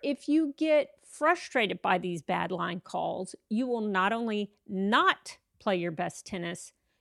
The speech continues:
you'll most likely play even worse than usual. That does not mean that you do nothing about bad line calls. If you can get an official involved,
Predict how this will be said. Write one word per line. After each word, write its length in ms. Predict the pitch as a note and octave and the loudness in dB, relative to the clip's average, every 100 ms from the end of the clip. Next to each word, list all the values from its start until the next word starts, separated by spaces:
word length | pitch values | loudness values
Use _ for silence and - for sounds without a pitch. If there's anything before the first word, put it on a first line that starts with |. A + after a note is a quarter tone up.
| - | -2
you'll 140 | A#3 | 0
most 320 | A#3 B3 C4 | 2 0 -2
likely 680 | G#3+ G#3 A3 - A#3 A#3+ A#3 _ | 0 0 0 -2 -4 -2 -6 _
play 340 | A#3 G#3 F#3+ - | 0 2 0 -2
even 300 | F#3+ F3 E3+ | -4 -4 -4
worse 280 | F3 F3 - | -2 -4 -4
than 200 | F#3 E3+ | -4 -2
usual. 460 | D#3+ - - - _ _ _ _ _ _ _ _ _ _ _ _ _ _ _ _ _ - | -4 -8 -16 -18 _ _ _ _ _ _ _ _ _ _ _ _ _ _ _ _ _ 2
That 200 | D4 F4 | 2 4
does 120 | F#4+ G#4 A4 | 0 -2 -2
not 160 | G4 | 0
mean 500 | F4+ G#4 F4+ D4 D#4 D4+ | 2 2 2 2 0 2
that 380 | D4 D4+ C#4+ - | 2 2 0 -2
you 260 | C4 D4+ | 0 2
do 240 | C#4 D#4 D#4 | 2 0 0
nothing 480 | C4 D#4+ D4+ G3+ | 2 0 0 -2
about 320 | F3+ F3 F#3 G3+ | 0 0 0 0
bad 260 | F3+ F3+ | 2 2
line 260 | F3+ E3+ F3 | 0 -2 -2
calls. 540 | - F#3 G#3 E4+ - - _ | 4 6 6 2 -6 -20 _
If 200 | - G3+ | -2 -2
you 120 | A3+ A#3 | -2 -4
can 220 | B3 A3+ | -2 -2
get 140 | G#3 | 0
an 100 | G3+ | -2
official 480 | F3+ - F#3+ - G#3 | -2 -4 -6 -4 -6
involved, 680 | G#3+ G3+ F#3+ G#3 D#4 G4 | -4 -2 0 2 0 -2